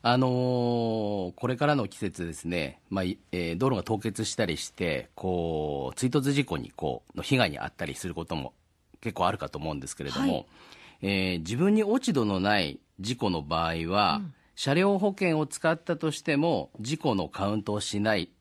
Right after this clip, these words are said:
Speaker 1: ていうですね、車両無過失事故に関する特約っていうのがあるんですね。
Speaker 2: うん？どういうことですか？
Speaker 1: はい。例えば、走行中に追突された。えー、走行中に相手車両がセンターラインオーバーをして衝突してきた。
Speaker 2: はい。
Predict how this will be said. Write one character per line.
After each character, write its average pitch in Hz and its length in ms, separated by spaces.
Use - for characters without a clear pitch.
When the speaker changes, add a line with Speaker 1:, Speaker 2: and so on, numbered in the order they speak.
Speaker 1:
て 92 80
い 82 100
う 85 100
で 69 100
す 82 100
ね、 80 260
車 - 220
両 196 220
無 190 100
過 202 180
失 190 200
事 190 100
故 127 140
に 85 80
関 87 260
す 104 140
る 73 100
特 80 240
約 85 200
っ - 40
て 95 80
い 80 40
う - 20
の - 80
が 60 80
あ - 20
る - 80
ん - 60
で - 60
す - 100
ね。 196 120
Speaker 2:
う 165 40
ん？ 202 180
ど 233 160
う - 20
い 311 40
う - 20
こ 254 100
と 214 120
で 170 80
す - 80
か？ 117 60
Speaker 1:
は 104 80
い。 - 40
例 196 100
え 160 60
ば、 101 380
走 180 320
行 180 280
中 170 200
に 165 140
追 123 220
突 113 220
さ 95 280
れ 90 160
た。 80 320
え 85 1160
ー、 - 60
走 147 160
行 147 140
中 131 140
に 117 140
相 143 200
手 147 160
車 160 160
両 85 180
が 82 140
セ 156 180
ン 160 100
タ 156 200
ー - 20
ラ 147 140
イ 147 140
ン 143 80
オ 139 120
ー - 20
バ 90 100
ー - 20
を 73 160
し - 80
て 139 100
衝 90 220
突 71 340
し - 120
て 69 180
き - 120
た。 - 40
Speaker 2:
は 185 240
い。 190 120